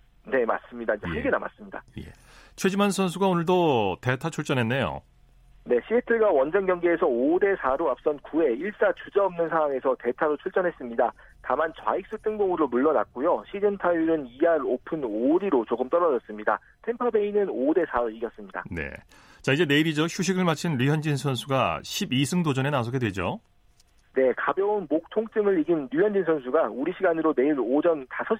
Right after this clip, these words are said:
Speaker 1: 시부터
Speaker 2: 아이고,
Speaker 1: 열릴
Speaker 2: 새벽이군요.
Speaker 1: 애-,
Speaker 2: 네.
Speaker 1: 네, 맞습니다. 좀 부담스러우실 것 같은데 일찍 일어나셔서 보시고 출근하시면 될 것 같고요.
Speaker 2: 예.
Speaker 1: 애리조나와의 홈 경기에 선발 등판합니다. 메이저리그 유일의 일 점대 평균 자책점, 굉장히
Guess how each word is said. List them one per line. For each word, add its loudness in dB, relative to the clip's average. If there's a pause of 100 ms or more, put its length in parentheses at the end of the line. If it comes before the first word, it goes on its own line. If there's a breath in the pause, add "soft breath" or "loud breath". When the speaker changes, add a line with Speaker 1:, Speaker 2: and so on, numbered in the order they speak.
Speaker 1:
시부터 -4
Speaker 2:
아이고, 2
Speaker 1:
열릴 2
Speaker 2:
새벽이군요. 0
Speaker 1:
애-, -18
Speaker 2:
네. -8
Speaker 1:
네, 0
맞습니다. -4
좀 -4 (360 loud breath)
부담스러우실 -4
것 -4
같은데 -2
일찍 -4
일어나셔서 0
보시고 -2
출근하시면 -2
될 0
것 0
같고요. 2
Speaker 2:
예. -4 (320 loud breath)
Speaker 1:
애리조나와의 4
홈 0
경기에 2
선발 2
등판합니다. -2 (400 loud breath)
메이저리그 0
유일의 0
일 -8
점대 0
평균 -4
자책점, -2 (200)
굉장히 -2